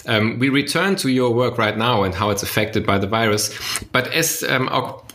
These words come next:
previous conversations have been mostly around German contexts, um, maybe if you can just give us a brief insight into the general picture in Denmark. What's life like in Denmark right now? How are you being affected by the virus?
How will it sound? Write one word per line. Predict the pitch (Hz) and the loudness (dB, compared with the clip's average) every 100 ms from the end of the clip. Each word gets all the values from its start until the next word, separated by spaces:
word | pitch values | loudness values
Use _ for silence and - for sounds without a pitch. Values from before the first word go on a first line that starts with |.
| - | -14
previous | - 175 165 151 | -2 0 2 2
conversations | 147 139 117 135 131 113 | 0 -2 0 2 2 0
have | 123 127 | 0 0
been | - 123 120 | 0 2 4
mostly | 120 151 156 - 131 113 107 | 4 2 0 0 0 2 2
around | - 110 107 107 104 | 2 2 2 2 2
German | 117 117 104 92 98 | 2 2 2 -2 -4
contexts, | - 101 95 90 - - - - - - - | 0 0 2 0 0 -2 -4 -10 -12 -10 -2
um, | 107 104 | -2 0
maybe | 113 147 | 0 0
if | 151 | 0
you | |
can | 151 | -2
just | 143 143 | -2 0
give | 165 | 0
us | 147 | 0
a | 139 | -2
brief | 117 143 175 - | -2 0 0 0
insight | 160 147 135 127 127 | 0 0 2 2 2
into | 139 123 127 | -2 -2 0
the | 117 110 | 0 0
general | - 135 165 123 120 | 0 0 2 0 0
picture | 123 117 - 110 | -2 -4 0 2
in | 110 107 | 2 2
Denmark. | 113 113 90 82 - - | 2 2 2 2 0 -2
What's | 123 - | -2 -2
life | 117 113 127 - | 0 0 0 0
like | 110 101 - | 2 2 0
in | 107 | -2
Denmark | 104 107 104 101 | 2 2 2 0
right | 104 101 104 | 2 0 2
now? | 101 98 | 2 2
How | 107 | 2
are | 110 | 2
you | 107 | 2
being | 117 107 | 2 2
affected | 107 - 104 101 95 | 0 0 -2 -2 0
by | 95 | 2
the | 95 | 2
virus? | 95 95 85 85 - - | 0 0 0 0 0 -2